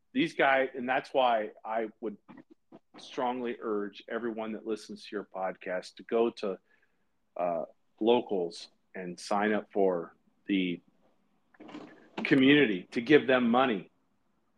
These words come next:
directly beyond the control of the censorship people. 'Cause that's how you support this kind of thing. So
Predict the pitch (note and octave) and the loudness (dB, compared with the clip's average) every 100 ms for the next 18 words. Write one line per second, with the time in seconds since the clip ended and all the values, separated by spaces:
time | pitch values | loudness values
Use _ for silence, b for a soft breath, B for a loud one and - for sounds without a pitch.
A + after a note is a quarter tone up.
0 | _ _ - B2+ C3 C3 F#2+ E2+ - B2+ | _ _ 0 6 6 6 -2 -14 -6 -2
1 | B2+ B2 A#2 A2+ A#2+ A2 - A2 G#2 G#2 | 0 0 -2 -6 -12 -10 -2 0 0 -4
2 | A2 G#2 - C#3+ D#3 G2 - F2 - F2+ | -6 -8 -8 -8 -8 -12 -12 -14 -12 -14
3 | - D2 - _ _ _ _ _ _ _ | -14 -20 -20 _ _ _ _ _ _ _
4 | _ _ _ _ _ - - - - _ | _ _ _ _ _ -16 -16 -18 -20 _
5 | _ _ _ _ _ _ _ _ _ _ | _ _ _ _ _ _ _ _ _ _
6 | _ _ _ _ _ - - - C3 C3 | _ _ _ _ _ -20 -20 -6 2 8
7 | D#3 D3+ C#3+ A#2+ A#2 A#2+ - C3 A#2+ G2 | 8 8 2 2 -2 -10 -4 -2 -2 -8
8 | - - E2 - - - _ _ _ _ | -16 -16 -16 -18 -20 -20 _ _ _ _
9 | _ _ - A2+ G2+ F#2 | _ _ -8 -4 -2 -4